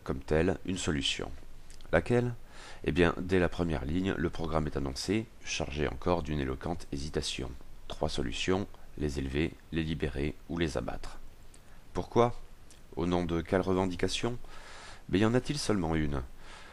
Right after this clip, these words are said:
Haruo n'est pas une variation sur l'éco-terroriste, disons, comme on aurait pu le croire. On ne peut pas aller jusqu'à dire qu'il se fout complètement de ces oiseaux, tant il l'obsède,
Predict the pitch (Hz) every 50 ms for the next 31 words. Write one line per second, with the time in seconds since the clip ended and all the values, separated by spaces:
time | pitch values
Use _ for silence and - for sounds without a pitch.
0 | - - - - - 92 101 104 117 139 143 131 113 101 95 95 - - 123 120
1 | 104 90 85 78 80 78 76 73 80 82 80 78 76 - - 101 101 - - -
2 | 87 80 76 78 78 78 - 87 80 - - 85 82 85 82 87 90 82 - -
3 | - 71 65 69 78 73 69 78 76 78 76 - 71 69 69 69 69 76 73 71
4 | 69 73 71 - 76 73 - - 73 73 71 - - - - - - - - -
5 | - - - - - 69 71 69 - - 69 - - 64 64 64 65 80 85 73
6 | 65 64 62 - - - 60 65 78 85 - - - 69 - - - - - -
7 | - - - 67 - 76 - - - 67 69 - - 67 67 64 78 82 92 117
8 | 123 120 - - 69 65 71 71 76 76 - - - 143 131 - 76